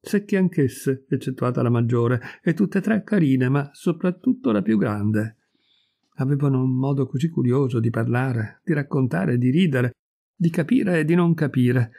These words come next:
di alzare gli occhi per interrogarmi, occhi azzurri come l'acqua profonda, di smettere di disegnare per cercar di indovinare, di rimettersi al lavoro e di dire yes o no,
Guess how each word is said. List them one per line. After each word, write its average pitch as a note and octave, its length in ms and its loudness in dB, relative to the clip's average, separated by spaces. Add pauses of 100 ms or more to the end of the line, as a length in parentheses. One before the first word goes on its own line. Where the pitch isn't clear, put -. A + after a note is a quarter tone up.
(160)
di - 100 -8
alzare C#3+ 380 0
gli D3 60 0
occhi F3 280 -2
per D3+ 140 0
interrogarmi, B2+ 880 0 (220)
occhi F3+ 260 -2
azzurri G#3 500 0
come F#3 200 2
l'acqua F3 300 0
profonda, B2+ 640 0 (480)
di D3 100 -2
smettere C#3 460 0
di C3 100 -2
disegnare C#3+ 580 2
per D3 180 -2
cercar E3 460 -4
di D#3+ 120 0
indovinare, D3+ 1000 0 (160)
di C#3+ 140 2
rimettersi C3 480 0
al B2+ 80 2
lavoro E3 360 2
e C#3 60 2
di C#3+ 120 2
dire D3+ 420 0
yes D#3+ 640 0
o C#3 120 0
no, D3 340 2